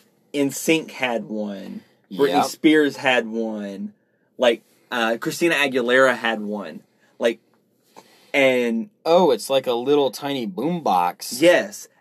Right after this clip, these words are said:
Speaker 1: And the little clips, you clip it,
Speaker 2: Oh.
Speaker 1: you put it in there.
Speaker 2: Okay, I'm looking at this now.
Speaker 1: We
Speaker 2: These
Speaker 1: would
Speaker 2: are the same size as, like, uh, like, a Nintendo Switch game cartridge would be.
Speaker 1: Yeah, yeah, yeah,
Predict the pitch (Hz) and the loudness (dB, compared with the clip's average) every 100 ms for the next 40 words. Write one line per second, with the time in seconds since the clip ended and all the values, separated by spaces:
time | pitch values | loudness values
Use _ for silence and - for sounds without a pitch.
0 | _ 147 143 151 180 120 - - 160 147 | _ -4 0 0 0 -2 -8 -8 4 6
1 | 233 - - - _ _ _ 135 135 - | 4 0 -20 -20 _ _ _ -8 -8 2
2 | 262 269 147 127 - _ 170 - 143 143 | 4 4 2 -2 -4 _ -6 -2 -2 -2
3 | 180 202 196 175 165 147 135 - _ _ | 0 2 4 2 -2 -2 -4 -6 _ _
4 | 107 101 92 95 104 110 104 104 98 82 | -8 -4 -4 -4 -4 -6 -6 -8 -8 -10
5 | 80 - _ _ - 214 226 330 339 311 | -12 -14 _ _ -6 0 6 6 6 0
6 | 220 - 185 180 185 170 - 139 156 151 | 0 -2 -4 -4 -4 -8 -4 -2 0 -2
7 | 135 117 120 113 - 117 110 107 107 104 | -6 -4 -2 -2 -6 -6 -2 0 0 0
8 | 104 101 104 101 101 107 107 - 123 123 | -2 -4 -6 -6 -6 -6 -8 -8 -2 -2
9 | 110 - - 104 98 - - 110 104 98 | -2 -6 -4 -4 -4 -10 -14 -12 -8 -6
10 | 98 95 92 95 85 90 85 80 80 71 | -6 -8 -10 -10 -16 -14 -16 -14 -18 -18
11 | - 160 156 135 117 | -4 2 4 4 2